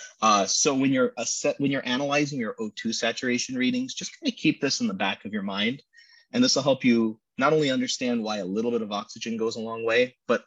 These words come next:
also that some of our patients are right on that danger zone. And the, though they don't look quite that bad yet, they can crash once that demand increases. And there's lots of other things that can affect this that's way beyond what we're gonna talk about today.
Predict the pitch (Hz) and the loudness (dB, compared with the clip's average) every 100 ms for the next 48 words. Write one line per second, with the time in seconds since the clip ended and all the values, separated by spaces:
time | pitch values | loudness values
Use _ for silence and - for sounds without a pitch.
0 | - 120 139 - 135 110 - 120 127 127 | 0 2 2 2 0 0 -2 -2 -4 -4
1 | 120 - 113 - 90 90 87 101 107 104 | -6 -4 -4 -6 -10 -8 -2 0 0 0
2 | 92 92 98 104 95 90 85 80 82 87 | -2 -2 -2 0 -2 -4 -8 -8 -8 -8
3 | 87 92 104 92 90 110 120 120 - 120 | -10 -4 0 0 2 0 0 -4 -2 -4
4 | - 117 - - 104 98 107 160 - _ | -2 -2 -2 0 2 2 2 0 -2 _
5 | _ _ _ _ _ _ - 92 107 - | _ _ _ _ _ _ -6 2 2 2
6 | 127 123 113 - 117 98 - - - _ | 2 2 2 2 0 0 -4 -10 -14 _
7 | 101 104 107 101 - 98 92 95 82 80 | -4 -2 0 -2 -2 -6 -6 -10 -12 -12
8 | 69 - - - 127 151 160 156 - 135 | -12 -12 -16 -12 0 2 4 2 2 0
9 | 120 110 110 107 95 - 95 - 95 - | 0 0 -2 -4 -8 -10 -10 -8 -8 -6
10 | 92 - - - - _ _ _ - 107 | -8 -8 -12 -14 -14 _ _ _ -6 0
11 | 123 131 117 107 98 95 - _ 95 98 | 4 6 6 4 0 -6 -14 _ -6 -4
12 | 98 85 92 - 82 78 76 73 | -4 -4 -6 -6 -10 -10 -10 -10